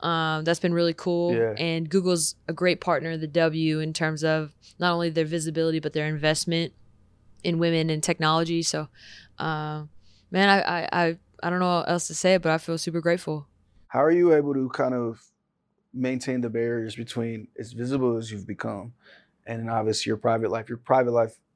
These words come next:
Speaker 2: became a thing. I believe that was a few months back, and it was a whole thing. And I don't think anybody wants that. Like, I don't,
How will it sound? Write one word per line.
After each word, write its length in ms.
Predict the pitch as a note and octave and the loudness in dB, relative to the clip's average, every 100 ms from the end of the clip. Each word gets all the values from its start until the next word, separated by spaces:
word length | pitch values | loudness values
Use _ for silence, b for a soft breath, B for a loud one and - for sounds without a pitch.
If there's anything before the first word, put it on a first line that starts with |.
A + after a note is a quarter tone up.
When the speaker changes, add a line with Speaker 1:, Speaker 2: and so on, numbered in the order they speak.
| - | -12
Speaker 2:
became 320 | B2 D#3 E3+ | -2 2 4
a 60 | D3 | 4
thing. 400 | C#3 C3+ C3 B2+ | 2 -2 -2 -2
I 80 | |
believe 480 | B2 - B2+ A#2 A#2 | -4 -6 -6 -6 -4
that 160 | A2+ G#2+ | -4 -6
was 300 | G#2 F#2+ - _ _ - | -8 -12 -16 _ _ -16
a 40 | |
few 240 | - C#3 B2 | -2 2 4
months 260 | A#2+ A2 | 2 -2
back, 380 | - A#2 A#2+ A2 | 0 2 2 0
and 100 | A#2+ | 0
it 60 | B2 | 2
was 200 | C3+ B2+ | 2 2
a 40 | |
whole 200 | A#2+ A#2+ A#2 | 2 2 0
thing. 300 | A2+ A2+ A2+ b b b b b _ _ - | -4 -6 -14 b b b b b _ _ -6
And 120 | C3 | 0
I 60 | E3 | 4
don't 100 | A3+ | 4
think 120 | C#3 | 6
anybody 400 | D#3+ C#3 A#2+ A2 | 6 6 4 2
wants 300 | G#2+ G#2 - | -2 -10 -10
that. 220 | - - | -10 -8
Like, 120 | - A2 | -4 -2
I 80 | |
don't, 280 | A#2 A#2 A2 | -2 -2 -6